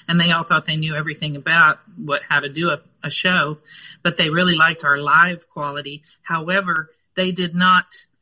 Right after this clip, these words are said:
make it live. They kinda treated it like it was live, but they put the people out on the street,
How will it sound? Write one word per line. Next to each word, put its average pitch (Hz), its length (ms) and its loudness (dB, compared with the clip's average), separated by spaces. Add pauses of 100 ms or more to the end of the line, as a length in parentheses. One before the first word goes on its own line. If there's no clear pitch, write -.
(320)
make 196 260 -4
it 156 140 -8
live. 131 480 -2
They 160 360 -2 (340)
kinda 185 340 -2
treated 226 500 -4
it 185 120 -2
like 185 200 2
it 202 100 -2
was 185 180 -4
live, 180 280 2
but 156 100 -14 (120)
they 170 160 -2
put - 280 -6 (140)
the 185 60 -6
people 175 360 -4
out 165 140 4
on 160 120 -2
the 151 80 -8
street, 175 420 -4